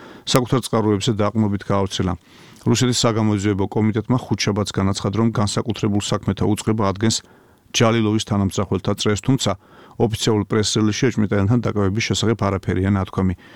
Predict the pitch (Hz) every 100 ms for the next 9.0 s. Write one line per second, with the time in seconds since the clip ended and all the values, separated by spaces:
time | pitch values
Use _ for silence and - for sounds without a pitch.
0 | - - 107 - 107 101 - 107 104 104
1 | 107 104 98 - 98 110 101 117 107 107
2 | 104 127 120 104 92 98 107 107 104 120
3 | 131 113 98 98 98 95 104 98 101 98
4 | - 98 95 95 101 92 92 - 101 98
5 | - - - 98 98 - 107 107 131 95
6 | 95 - 104 113 - 92 92 92 95 110
7 | 113 _ _ _ _ _ _ _ - -
8 | _ _ - 104 98 104 92 - 110 104